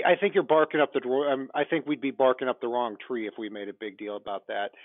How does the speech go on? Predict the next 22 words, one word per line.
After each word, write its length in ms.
Play 140
calling's 360
not 200
great. 360
I 60
wish 220
they 120
got 220
Kenyon 300
Drake 280
more 180
involved, 480
but 180
we've 140
got 240
bigger 280
fish 220
to 140
fry. 280
No 140
pun 240
intended. 520